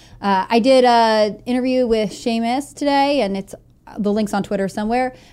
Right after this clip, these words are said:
You should also follow at Timcast News on Instagram and Twitter. It's the best. You can see, hear from me and all the other cool journalists. Thanks so much.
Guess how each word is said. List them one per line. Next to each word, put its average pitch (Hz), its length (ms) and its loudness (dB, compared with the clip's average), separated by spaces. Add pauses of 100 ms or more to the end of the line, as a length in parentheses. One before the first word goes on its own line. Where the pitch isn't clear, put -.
(140)
You 190 120 -6
should - 120 -10
also 202 200 -6
follow 190 320 -4
at 277 160 0
Timcast 254 380 -2
News 247 340 0
on 190 360 -6 (100)
Instagram 254 480 -6
and 180 420 -8
Twitter. 277 380 -6
It's - 220 -12
the 240 100 -8
best. 277 400 -6
You 220 220 -10
can 196 100 -6
see, 202 140 -10
hear - 200 -12
from 214 140 -6
me 233 220 -2
and 220 160 -6
all 302 100 -4
the 302 80 -2
other 269 120 -2
cool 247 180 -10
journalists. 208 500 -8 (460)
Thanks 202 200 -4
so 311 140 0
much. - 440 -4